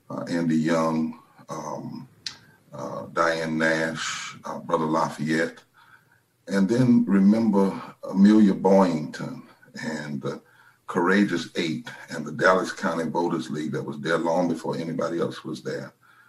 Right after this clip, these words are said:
Uh, Viola Wooser, James Reed, Jimmy Lee Jackson, um, uh, John Lewis, of course, uh, um, Brother Williams, Hosea Williams,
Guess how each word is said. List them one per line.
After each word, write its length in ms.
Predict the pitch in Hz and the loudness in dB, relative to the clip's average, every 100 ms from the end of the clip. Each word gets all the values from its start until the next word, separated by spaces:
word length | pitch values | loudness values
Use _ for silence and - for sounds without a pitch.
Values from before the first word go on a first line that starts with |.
| _ _ _ 92 | _ _ _ -6
Uh, 380 | 82 - - | -4 -4 -4
Viola 440 | 98 95 98 98 90 | 4 6 8 6 4
Wooser, 580 | 92 104 - - - - - - - | 2 2 0 -6 -10 -14 -20 -18 -6
James 380 | 92 92 90 80 | -2 -2 -2 -2
Reed, 480 | 87 87 78 69 | -2 -2 -2 -6
Jimmy 240 | 76 87 87 | -6 -4 -2
Lee 180 | 87 76 | -4 -4
Jackson, 680 | 82 82 82 - - - - _ _ _ _ _ | -4 -4 -4 -12 -12 -12 -16 _ _ _ _ _
um, 720 | - 80 76 76 - 71 71 - _ - - | -8 -6 -6 -8 -10 -14 -16 -20 _ -18 -14
uh, 340 | 80 76 - - - _ _ _ _ | -12 -12 -14 -16 -20 _ _ _ _
John 440 | - 104 117 110 104 | 0 4 4 6 6
Lewis, 440 | 127 107 - - | 4 2 -2 -8
of 120 | 80 - | -10 -6
course, 560 | - - - - - - - _ _ - | -4 -4 -6 -12 -16 -20 -20 _ _ -6
uh, 400 | 82 82 80 - - | -2 -2 -4 -10 -6
um, 440 | 80 80 - - | -6 -6 -10 -2
Brother 220 | 92 95 | 2 2
Williams, 460 | 87 98 107 85 80 | 4 4 6 4 0
Hosea 420 | 85 85 90 87 | -2 -2 -2 -2
Williams, 640 | 82 90 90 73 64 - | -2 -2 -2 -4 -10 -14